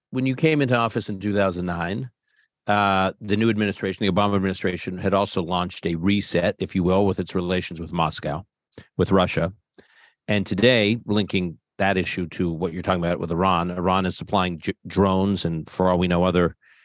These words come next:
uh, armaments to Russia at a time that the West is basically at war, uh, with Iran, either, uh, explicitly or implicitly.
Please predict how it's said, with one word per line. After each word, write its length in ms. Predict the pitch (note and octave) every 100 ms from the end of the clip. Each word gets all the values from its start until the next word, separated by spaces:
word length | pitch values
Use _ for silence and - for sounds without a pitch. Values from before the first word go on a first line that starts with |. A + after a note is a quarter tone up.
| _ _
uh, 160 | - F2 -
armaments 640 | F#2+ F2+ F2 F2+ - - - -
to 420 | - G2 F2+ F2
Russia 360 | F#2 F2+ - F#2+
at 140 | F#2
a 40 | F2+
time 320 | - G2 F#2+
that 140 | F2
the 100 | F2+
West 420 | E2+ G2+ G#2 -
is 160 | E2+ D#2+
basically 760 | - G#2+ A2 - F#2 F2 F2+
at 140 | F2 -
war, 520 | F2+ G2 D#2 B2+ C#3 _ _ _ _ _ _
uh, 200 | F2+ F#2 E2
with 240 | G2 F#2
Iran, 340 | E2+ E2 E2+ E2+
either, 480 | F2+ E2+ E2+ D#2+ E2+ -
uh, 300 | E2+ D#2+ D2+ - -
explicitly 640 | - B2 A#2 G#2 G#2 G2+
or 120 | F#2
implicitly. 760 | F#2+ F2+ F2 - D#2+ D#2+ G#2